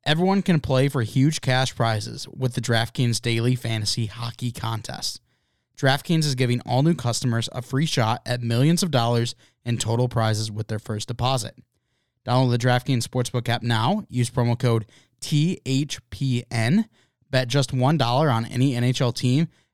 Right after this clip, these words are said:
and get one hundred and fifty dollars in free bets if they win. That's promo code T H P N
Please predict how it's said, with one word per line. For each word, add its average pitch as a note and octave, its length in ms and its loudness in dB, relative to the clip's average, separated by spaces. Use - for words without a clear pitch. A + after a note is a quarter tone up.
and C3 140 0
get A#2 200 0
one A#2+ 260 0
hundred F#3+ 360 0
and A#2 160 -2
fifty D3+ 260 -2
dollars C#3+ 380 2
in A#2 200 -6
free C3 260 2
bets A2+ 380 0
if A#2 220 -6
they G#2+ 200 -2
win. G#2+ 360 -6
That's A2+ 180 0
promo C3+ 300 2
code A2 260 0
T D#3+ 380 0
H C#3 420 -2
P D3 400 -2
N G#2+ 380 -2